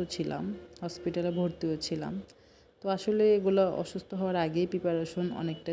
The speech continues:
ছিল, কীভাবে ভ্যালেন্টাইন ডে, ফাল্গুন, শবে বরাত সব মিলেই যেহেতু একটা সামনে, উম, একগুলো প্রোগ্রামগুলো ছিল, তো ভাবছিলাম অনেক কিছুই করব,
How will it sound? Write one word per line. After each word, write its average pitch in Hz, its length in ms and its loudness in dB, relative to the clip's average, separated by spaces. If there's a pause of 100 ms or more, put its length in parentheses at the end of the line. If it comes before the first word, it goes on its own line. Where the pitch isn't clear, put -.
ছিল, 160 260 0 (420)
কীভাবে 180 300 0
ভ্যালেন্টাইন 160 640 2
ডে, 160 140 -2
ফাল্গুন, 160 720 -6
শবে 160 280 -2
বরাত 156 240 -4
সব 180 220 -2
মিলেই 185 380 2
যেহেতু 185 280 0
একটা 170 300 -4 (600)
সামনে, 175 400 -2 (340)
উম, 185 180 -2 (180)
একগুলো 170 460 -6 (140)
প্রোগ্রামগুলো 170 680 0 (140)
ছিল, 165 180 -4 (240)
তো - 100 -6
ভাবছিলাম 185 520 -2 (240)
অনেক 175 320 -2
কিছুই 185 400 0
করব, 151 280 -4